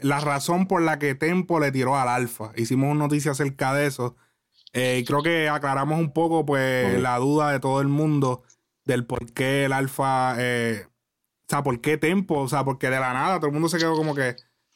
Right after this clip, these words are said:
Speaker 1: "¿Pero qué es esto?". Y este, y, ¿sabes qué está pasando aquí? De momento, el Tempo tirando aquí, o sea, ¿de dónde salió esta vuelta? Y aparentemente, eh, Tempo se supone que salieran a correr los Lakers,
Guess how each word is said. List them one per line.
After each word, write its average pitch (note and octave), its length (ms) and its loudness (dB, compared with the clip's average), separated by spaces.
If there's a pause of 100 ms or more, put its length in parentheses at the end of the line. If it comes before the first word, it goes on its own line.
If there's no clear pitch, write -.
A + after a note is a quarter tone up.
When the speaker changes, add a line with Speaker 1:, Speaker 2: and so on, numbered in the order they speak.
(140)
Speaker 1:
"¿Pero A#2+ 180 0
qué B2 140 0
es C3 60 0 (200)
esto?". E3+ 220 -2
Y C#3+ 80 4
este, C#3 500 0
y, A#2 220 -6 (340)
¿sabes C#3 240 0
qué B2 60 -6
está C3 180 -2
pasando D3+ 380 0
aquí? C#3+ 200 0
De E3+ 80 2
momento, D3 880 0
el C#3 200 -2
Tempo C#3+ 340 -2
tirando D3+ 480 0
aquí, D#3 440 2
o C3 160 -6
sea, C#3 160 -2
¿de B2 80 0
dónde C3+ 220 0
salió D3+ 220 0
esta D3+ 200 -2
vuelta? C#3+ 500 0 (500)
Y B2 100 0
aparentemente, C#3 1080 0 (580)
eh, B2+ 540 0 (1300)
Tempo E3 240 2
se F#3 100 2
supone F#3 300 2
que F3+ 100 2
salieran F3 480 0
a C#3+ 80 0
correr C3+ 260 0
los D3+ 140 2
Lakers, B2+ 680 -2